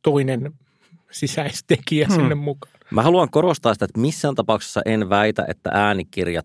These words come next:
Speaker 3: tai podcast, jotka ei ole ihan sama asia, mutta niinku tavallaan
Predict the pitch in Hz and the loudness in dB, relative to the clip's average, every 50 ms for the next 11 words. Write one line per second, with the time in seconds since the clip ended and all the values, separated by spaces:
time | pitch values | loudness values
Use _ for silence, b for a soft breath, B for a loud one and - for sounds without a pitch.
0 | - _ 87 80 80 85 82 _ - 92 87 78 - - 82 - - - - - | -6 _ -2 -2 -2 -2 -4 _ 0 0 0 0 -2 -6 -8 -8 -8 -14 -12 -10
1 | - - 80 82 85 85 82 87 82 85 82 85 82 78 80 80 87 85 85 - | -6 -4 -4 -4 -4 -2 -4 -4 -4 -2 -2 -2 -2 -2 -2 -2 -2 -4 -4 -6
2 | - _ 92 - - 87 85 - 87 85 82 - _ _ _ - - 87 85 87 | -4 _ -2 -2 -2 -6 -6 -4 -4 -4 -4 -6 _ _ _ -10 -2 0 0 2
3 | 87 82 85 | 2 2 0